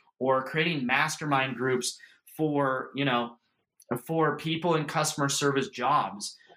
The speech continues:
Nobody's figured out how to make money off of those people. They figured out how to make money off the employers coming in and training them, but they've never figured out how to make money off of providing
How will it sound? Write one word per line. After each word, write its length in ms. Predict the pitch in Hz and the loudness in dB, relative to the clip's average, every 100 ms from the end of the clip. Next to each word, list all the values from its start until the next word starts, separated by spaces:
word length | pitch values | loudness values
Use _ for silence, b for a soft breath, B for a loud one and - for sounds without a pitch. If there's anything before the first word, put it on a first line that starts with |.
| _ | _
Nobody's 600 | 113 143 156 190 185 - | 0 2 2 2 0 -2
figured 260 | 170 156 160 | -2 0 2
out 200 | 139 - | 2 2
how 100 | 147 | 0
to 100 | 143 | 2
make 240 | 143 143 | 0 -2
money 320 | 113 135 165 | 0 0 2
off 220 | 151 131 - | 2 0 0
of 60 | |
those 200 | 120 117 - | -2 -2 0
people. 280 | 117 120 | 0 0
They 140 | 143 175 | 0 -2
figured 260 | 202 226 | 0 2
out 120 | 196 - | 0 0
how 100 | 180 | -2
to 80 | |
make 180 | 165 165 | -2 -2
money 160 | 156 147 | 0 2
off 140 | 139 - | 0 0
the 100 | 120 | -2
employers 580 | 117 - 175 160 135 | -2 -2 0 2 0
coming 300 | - 143 143 | -2 0 2
in 120 | 135 117 | 0 0
and 160 | 113 | -2
training 480 | - - 123 151 180 | -4 0 2 2 0
them, 280 | 185 196 196 _ _ _ _ _ _ | 2 0 -2 _ _ _ _ _ _
but 100 | 139 | -2
they've 180 | 160 147 | 0 0
never 380 | 156 175 190 196 | 2 2 2 0
figured 300 | 208 185 180 | -2 0 0
out 160 | 156 | 0
how 100 | 151 | 0
to 100 | 156 | 0
make 240 | 147 147 127 | 0 -2 0
money 240 | 143 151 | 0 0
off 340 | - 127 127 131 | 0 0 2 0
of 160 | 123 | -2
providing 680 | - 131 131 135 131 127 120 | -2 -2 0 0 0 -4 -6